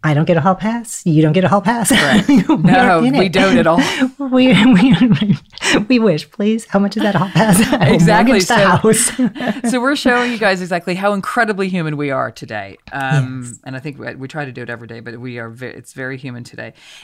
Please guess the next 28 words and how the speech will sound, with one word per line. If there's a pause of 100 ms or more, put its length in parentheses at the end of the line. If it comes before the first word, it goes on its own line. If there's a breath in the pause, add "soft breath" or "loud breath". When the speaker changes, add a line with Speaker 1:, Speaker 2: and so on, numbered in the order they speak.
Speaker 2:
And
so
what's
kind
of
funny
about
this,
and
that
I
don't
know
if,
if
people
really
understand, (400 soft breath)
that
we
talk
about
all
of
these
topics
off
air.